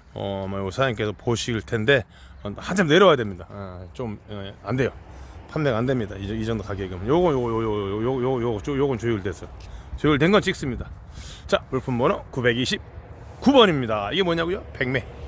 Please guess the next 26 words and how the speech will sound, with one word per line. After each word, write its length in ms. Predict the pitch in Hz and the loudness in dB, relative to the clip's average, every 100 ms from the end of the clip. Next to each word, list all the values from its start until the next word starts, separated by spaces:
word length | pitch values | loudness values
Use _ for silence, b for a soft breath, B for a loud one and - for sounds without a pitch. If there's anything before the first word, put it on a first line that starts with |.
| - B B B B - | -10 B B B B 2
백매랍니다. 520 | 208 262 208 156 127 | 6 8 8 4 0
백매. 260 | - 147 139 | -2 -2 -2
사진이 600 | - - 320 320 330 302 | -2 0 2 4 6 6
없어. 340 | 180 - 139 | 4 0 -2
아, 480 | 113 113 117 123 135 | 0 2 4 6 4
다른 320 | - - 214 - B B | 2 0 0 -2 B B
사진은 480 | B 240 233 247 240 | B 2 2 2 0
줬는데 420 | 165 160 151 160 | 0 0 0 0
다른 320 | 185 - 226 208 | 0 2 4 6
나무 200 | 170 143 | 4 0
사진이야. 320 | 127 113 110 | -4 -6 -2
이, 160 | 131 | -2
이 140 | 165 185 | 0 4
나무래. 340 | 208 180 139 | 6 6 2
아니야, 300 | 120 120 151 127 | 2 2 4 2
아니야. 160 | 127 | 2
내가 240 | 113 131 131 | 0 0 -2
보기엔 240 | 120 110 | -4 -4
이 40 | |
나무 220 | 127 120 101 | -2 -2 -4
아니야. 220 | 98 95 | -6 -10
아니야. 260 | 104 107 98 - - - - - - - | -6 -6 -8 -12 -14 -14 -14 -14 -10 -6
네, 100 | 98 98 | -4 -2
혹여나, 480 | 120 120 135 117 - - - - - | 2 4 6 4 0 -10 -12 -10 -6
어, 400 | 101 95 92 85 - - - - - - | -6 -6 -8 -8 -10 -12 -14 -14 -12 -12
어, 360 | 107 101 101 92 | -10 -10 -10 -10